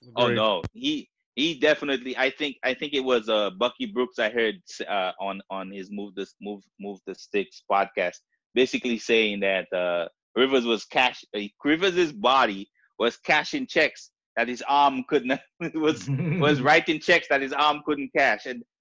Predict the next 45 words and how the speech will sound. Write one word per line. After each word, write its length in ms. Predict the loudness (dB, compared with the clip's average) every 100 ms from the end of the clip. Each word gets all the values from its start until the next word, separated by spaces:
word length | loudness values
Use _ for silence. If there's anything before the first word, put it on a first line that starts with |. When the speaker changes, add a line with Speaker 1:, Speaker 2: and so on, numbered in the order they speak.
| _
Speaker 1:
that 140 | 4
was, 120 | 4 2
like, 180 | -2 -4
the 80 |
best 340 | -2 0 0 0
thing, 240 | -2 -2
because 240 | -4 -4 -4
every 240 | -4 -6 -4
time 260 | -2 -2 -4
you 120 | -10
see 400 | -12 -14 -10 -8
him 120 | -8 -6
throw 120 | -6
the 80 | -6
ball, 340 | -6 -4 -4 -8 _ _ _ _ -14
it 180 | -12
didn't, 300 | -8 -8 -10 -12 -10
it 120 | -10
seems 420 | -10 -8 -2 0 2
like 160 | 0
he 140 | 0 -4
knew 340 | -2 -2 0
where 140 | 2 2
he 80 | 2
wanted 340 | -2 -4 -8
the 60 | -6
ball 240 | -4 -4
to 80 | -4
go, 320 | -2 -2 -4 _ _ _ _ _
but 160 | -4 -2
the 60 | 0
ball 320 | 4 4 4
would 120 | 0
not 260 | 2 2 2 0
get 160 | -2 0
there. 140 | -4 -4 _
And, 180 | -10 -8 -4
and 120 | -2
Speaker 3:
Right. 160 | -2 -6 -4
Speaker 1:
like, 200 | 0 0 -2 -16
you 260 | -10 -2 2
would 180 | 2 4
know 320 | 6 6 4 -2
Speaker 2:
Hmm. 100 | 4
Speaker 1:
early 420 | 6 6 4